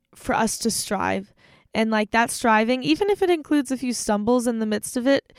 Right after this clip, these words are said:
is, is still virtue, and it is still significant. And, like, like, I always think of it as, like,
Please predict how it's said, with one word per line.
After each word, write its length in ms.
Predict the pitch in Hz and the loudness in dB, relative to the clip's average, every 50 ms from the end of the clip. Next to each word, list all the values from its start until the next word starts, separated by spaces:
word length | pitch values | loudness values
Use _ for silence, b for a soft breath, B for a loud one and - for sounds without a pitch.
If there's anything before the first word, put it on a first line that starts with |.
| b b b | b b b
is, 340 | - 233 233 - - - - - | -2 -2 0 -2 -4 -4 -2 0
is 180 | 240 226 202 | 0 0 0
still 600 | - - - - - - 226 220 214 208 208 - - | -2 -6 -8 -6 -2 0 2 2 2 2 0 -2 -4
virtue, 720 | 208 190 208 214 202 220 - - - 262 254 262 269 269 - B B B B B B B | -6 -6 -4 -4 -4 -4 -6 -4 -2 0 0 0 0 -2 -6 B B B B B B B
and 160 | - 220 214 | -4 -2 -2
it 100 | 214 202 | -2 -2
is 140 | 208 208 196 | -2 -4 -4
still 460 | - - - - 208 208 202 208 208 | -4 -8 -8 -4 -4 -2 -2 -2 -2
significant. 640 | 202 - - 208 180 202 190 - 208 - - - - | -4 -4 -6 -8 -8 -8 -12 -12 -12 -12 -10 -10 -8
And, 160 | - 202 202 | -8 -8 -6
like, 240 | 190 190 190 - - b b b b b b b b b b b | -8 -8 -10 -14 -18 b b b b b b b b b b b
like, 160 | 214 214 - | 0 0 2
I 100 | - 233 | 4 4
always 220 | 254 269 269 240 - | 4 4 4 2 2
think 160 | - 262 233 | -2 -4 -4
of 100 | 262 220 | -2 -2
it 80 | 233 214 | -2 -2
as, 200 | 214 214 196 208 | -2 -2 -4 -4
like, 200 | 202 202 196 190 | -6 -6 -8 -8